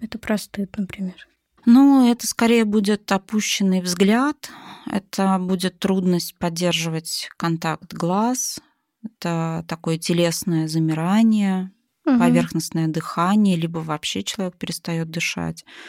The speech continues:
Speaker 2: щеки могут покраснеть, тихий голос или, наоборот, знаешь, засмеивание,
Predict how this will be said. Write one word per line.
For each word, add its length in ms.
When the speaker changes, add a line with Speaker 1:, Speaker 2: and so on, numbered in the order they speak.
Speaker 2:
щеки 360
могут 320
покраснеть, 760
тихий 320
голос 760
или, 500
наоборот, 520
знаешь, 280
засмеивание, 1080